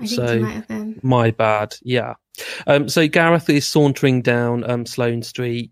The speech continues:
Speaker 2: in Knightsbridge, and these, uh, these images on C C T V, uh, they are the last images of Gareth alive.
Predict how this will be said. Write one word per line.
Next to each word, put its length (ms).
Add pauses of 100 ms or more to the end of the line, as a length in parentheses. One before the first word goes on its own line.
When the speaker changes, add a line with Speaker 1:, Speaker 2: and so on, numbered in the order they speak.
Speaker 2:
in 260
Knightsbridge, 760
and 220
these, 480
uh, 300
these 220
images 400
on 100
C 200
C 160
T 180
V, 240
uh, 120 (360)
they 160
are 80
the 140
last 420
images 420
of 140
Gareth 380
alive. 680